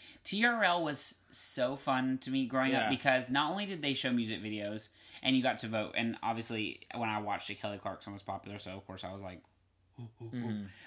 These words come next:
Speaker 1: But they had the A list of people
Speaker 2: Yeah.
Speaker 1: on this show on M T V saying the silliest things, talking about the silliest questions.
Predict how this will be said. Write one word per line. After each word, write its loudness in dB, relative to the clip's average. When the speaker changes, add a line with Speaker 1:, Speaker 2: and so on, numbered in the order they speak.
Speaker 1:
But 2
they 2
had 2
the 2
A 0
list 0
of 2
people -4
Speaker 2:
Yeah. 6
Speaker 1:
on 4
this 0
show 2
on 0
M 0
T 0
V 2
saying 2
the -2
silliest 2
things, 0
talking 0
about 0
the -6
silliest 0
questions. -2